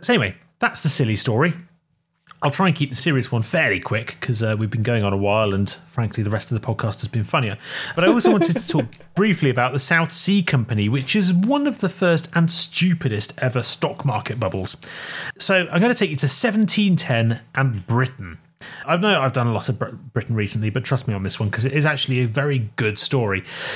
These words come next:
And Britain is fucked. It was in the middle of fighting two wars, the Spanish War of Succession against France and the Great Northern War supporting Sweden against Russia. These wars were, as most wars tend to be,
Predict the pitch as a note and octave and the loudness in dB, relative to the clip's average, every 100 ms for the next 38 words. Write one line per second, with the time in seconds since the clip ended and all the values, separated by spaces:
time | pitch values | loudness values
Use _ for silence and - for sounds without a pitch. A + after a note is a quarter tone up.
0 | - - G#3 F3+ - - A#3+ F#3+ E3 - | -8 0 0 0 -4 -4 0 2 2 -2
1 | - B2 - - - _ _ _ _ C3+ | -4 -4 -4 -8 -8 _ _ _ _ -2
2 | C#3+ C3 B2+ G#3 A3 E3 C#3 B2+ B2 G#2 | 0 2 4 2 0 -2 0 0 0 -2
3 | - G3+ A#2 G2 E3+ A3+ - - C3+ C#3+ | 2 2 2 2 2 0 -2 -2 0 2
4 | C3 - G#3+ G#3 - D#3+ C#3+ A#2+ - B2+ | 0 0 0 2 0 2 0 0 -2 -2
5 | - G#2+ - F#3+ E3+ - G#2 G2 - - | -2 0 2 0 0 -4 -4 -4 -6 -2
6 | A2+ D#3+ C#3 - - - - D3 C3+ C#3+ | 0 0 0 -4 -8 -14 -2 0 2 2
7 | A#2+ C3 G3 B2 B2+ A3 G3 C3 G#2+ G2+ | 2 0 0 2 2 4 2 2 2 2
8 | F#2+ F2 - C3+ B2+ A#2+ - - E3+ G#2 | 0 -2 -2 -2 0 0 0 2 2 2
9 | G#2+ G2+ - G3+ D3+ G2 - - - - | 0 -2 -2 0 0 -2 -6 -18 -14 -14
10 | - - B2+ G#3 F3 A#2 B2 A2+ G#2+ G#2 | -14 -8 -2 2 2 2 2 2 2 2
11 | F#2 G2 G2+ G#2 G#2 - G#2 - A2+ C3+ | 2 2 2 2 0 2 0 2 0 2
12 | C#3+ | 0